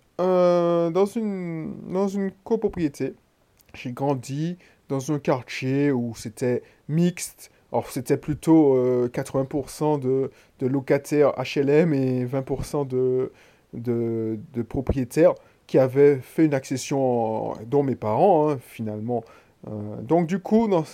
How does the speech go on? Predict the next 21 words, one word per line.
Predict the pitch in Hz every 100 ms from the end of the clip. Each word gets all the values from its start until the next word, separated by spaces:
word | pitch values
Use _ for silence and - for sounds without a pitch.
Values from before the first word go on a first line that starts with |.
| -
il | - 165
fallait | - 180 185
payer | 202 196
des | 175
charges | 156 196 165
de | 156
copropriété. | 185 - 170 - 156 - - _ _ _ _ - - _ _ _ _
Bah, | 156 214 - _ _ _ _
les | 190 220
charges | - 277
n'étaient | 220 208 208
pas | 226 202
excessives, | - 202 - 220 170
hein, | 170 175 _ _ _ _
sauf | - 185 -
que | 180
les | 185 175 147
gens | 131 117 - _ _
ne | 202
payaient | 226 285 254 226
pas | 165 113